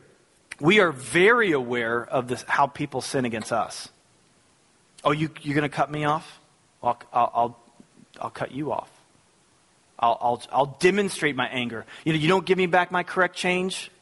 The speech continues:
there's gonna be problems. You waste my time, you get in my way, you take away even an ounce of what's due me."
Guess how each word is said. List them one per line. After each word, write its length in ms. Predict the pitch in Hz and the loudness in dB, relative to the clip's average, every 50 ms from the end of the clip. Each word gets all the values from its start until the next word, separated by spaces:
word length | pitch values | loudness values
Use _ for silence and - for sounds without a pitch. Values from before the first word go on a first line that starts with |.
| _ _ _ _ | _ _ _ _
there's 140 | - 139 - | -8 -4 -2
gonna 120 | - 165 156 | 0 0 0
be 80 | 160 | 0
problems. 760 | 156 - 190 185 185 185 175 156 143 143 147 - - - - - _ _ _ _ _ _ _ _ _ _ _ _ _ _ _ _ _ _ _ 151 | 0 4 6 6 8 8 6 4 0 -4 -4 -8 -12 -14 -16 -20 _ _ _ _ _ _ _ _ _ _ _ _ _ _ _ _ _ _ _ 0
You 120 | 160 165 | 2 4
waste 340 | 160 175 185 190 185 - - | 6 6 4 4 2 0 0
my 160 | 180 180 180 | 0 2 2
time, 540 | 175 - 185 175 175 175 175 180 180 180 175 - - - - | 2 2 4 6 6 6 4 2 -2 -6 -10 -16 -20 -8 -4
you 140 | 151 160 | -4 -2
get 200 | 139 151 185 185 | 2 4 4 6
in 80 | 185 180 | 6 4
my 200 | 170 170 170 165 | 4 2 2 4
way, 480 | 160 170 165 165 170 170 170 170 170 - - - - - | 4 4 4 6 4 4 2 0 -4 -8 -16 -20 -12 -8
you 120 | 156 165 | -8 -4
take 300 | 156 - - 202 190 - | -2 0 2 2 2 4
away 240 | 196 180 180 175 170 175 175 | 4 4 4 4 2 0 -2
even 280 | 185 190 170 175 165 | -4 -2 0 0 0
an 200 | 156 147 143 151 - - | 0 -2 -2 -4 -2 2
ounce 340 | 160 170 185 190 180 - - | 2 4 4 2 0 -4 -4
of 240 | - 175 147 131 139 | -2 -2 -2 0 2
what's 240 | 156 156 - - | 0 0 0 -4
due 480 | - 139 127 117 160 170 180 190 196 190 | -10 -12 -2 4 6 8 8 8 6 4
me." 600 | 170 165 160 170 180 190 202 233 240 - - - | 2 0 2 2 4 4 2 2 -2 -6 -12 -20